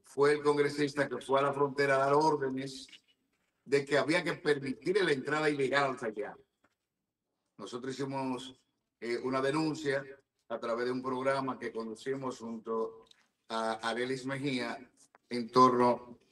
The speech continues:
a la participación de este congresista, que es una participación ilegal, porque él no tenía las facultades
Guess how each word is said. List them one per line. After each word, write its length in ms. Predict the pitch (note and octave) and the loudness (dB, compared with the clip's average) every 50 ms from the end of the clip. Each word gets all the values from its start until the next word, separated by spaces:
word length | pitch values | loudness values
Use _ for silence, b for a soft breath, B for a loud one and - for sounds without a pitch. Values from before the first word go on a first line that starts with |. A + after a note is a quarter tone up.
| _ _ | _ _
a 80 | - A2+ | 6 6
la 100 | A#2+ - | 8 8
participación 600 | A#2+ A#2 A2 A2+ A2 A2 A2 A2 G#2+ B2+ B2 B2 | 8 4 4 4 0 4 6 6 6 6 6 4
de 80 | C3 | 4
este 160 | C3 C3 C#3+ B2+ | 6 6 8 8
congresista, 560 | C3+ C#3 C#3 C#3 C#3 - C3 B2 - C#3+ C3 | 10 8 8 8 8 6 4 6 6 4 4
que 80 | - | 6
es 60 | A#2+ C3+ | 4 4
una 160 | C#3+ C3+ C3 | 4 8 8
participación 460 | D3 C#3 C3+ - C#3+ C3 D3 D3 D3 | 8 6 8 6 8 8 8 8 8
ilegal, 760 | C#3+ F3+ G#3+ G3+ F#3+ G3 G3 D#3+ E3 E3 D#3+ C#3 A#2 - - - _ - - _ _ _ _ _ _ _ _ _ _ _ _ _ _ _ | 6 6 6 8 8 8 8 8 8 8 8 8 6 0 -6 -12 _ -20 -20 _ _ _ _ _ _ _ _ _ _ _ _ _ _ _
porque 220 | - - - A#2+ | 2 4 6 8
él 40 | B2+ | 8
no 120 | C3+ C#3 C3 | 8 10 10
tenía 540 | C3+ B2 A#2+ C3+ D3 D3+ C#3 B2+ A#2 A2+ A2 | 8 8 10 8 8 10 8 8 6 4 4
las 200 | - A2+ A2+ A2 | 4 4 4 6
facultades 840 | A#2+ A2+ - - A2 G#2 - - A#2 A2+ A2+ A2+ G#2+ G#2+ G#2+ - | 6 4 4 2 -4 -2 2 6 6 8 8 8 6 4 2 -2